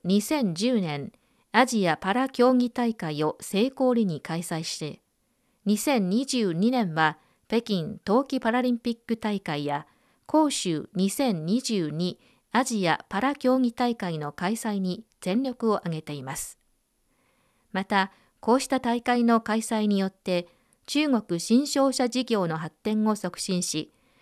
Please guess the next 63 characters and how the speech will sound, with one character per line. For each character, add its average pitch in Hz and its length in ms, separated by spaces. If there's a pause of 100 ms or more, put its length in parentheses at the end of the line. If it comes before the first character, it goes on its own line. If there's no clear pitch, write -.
(140)
国 - 200
際 240 400
新 269 300
商 285 280
社 262 140
ス - 140
ポ 262 180
ー 262 40
ツ 240 140
事 220 120
業 208 220
の 160 100
発 160 200
展 202 280
に 185 260
貢 208 220
献 202 280
を 196 80
果 180 120
た 180 140
し - 80
て 151 100
い 135 80
ま 120 160
す。 - 220 (1120)
今 226 140
年 254 300
は 220 240 (360)
第 240 380
四 185 260
回 196 380 (200)
ア 233 140
ジ 226 220
ア 151 80
パ - 160
ラ 240 140
競 233 240
技 226 160
大 220 220
会 160 220
が 147 320
広 285 260
州 180 180
で 156 180
開 185 220
催 196 220
さ 185 140
れ 185 120
る 190 80
予 170 140
定 156 280
で、 147 220 (640)
四 269 300
十 285 260
以 269 180
上 233 220
の 160 140
国 202 260
と 208 140
地 - 120
区 - 120
か 156 140
ら 139 180